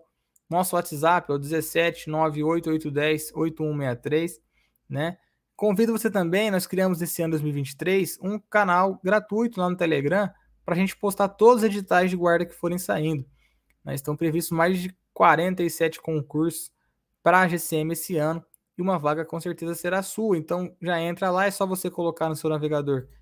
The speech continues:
T ponto M E barra G C M dois mil e vinte e três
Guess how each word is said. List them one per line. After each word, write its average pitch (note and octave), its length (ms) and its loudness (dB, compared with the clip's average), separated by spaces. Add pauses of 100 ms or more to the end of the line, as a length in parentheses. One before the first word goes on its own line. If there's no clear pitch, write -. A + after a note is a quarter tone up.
(380)
T G#3+ 200 6
ponto F#3 340 -4
M F#3 480 -2
E F#3 500 2
barra F#3 280 0
G F#3+ 160 -2
C F3+ 160 -8
M E3 220 -2
dois E3 160 -2
mil D#3 160 -2
e D#3+ 60 -4
vinte D#3 240 -6
e F3 60 -8
três C#3+ 360 -6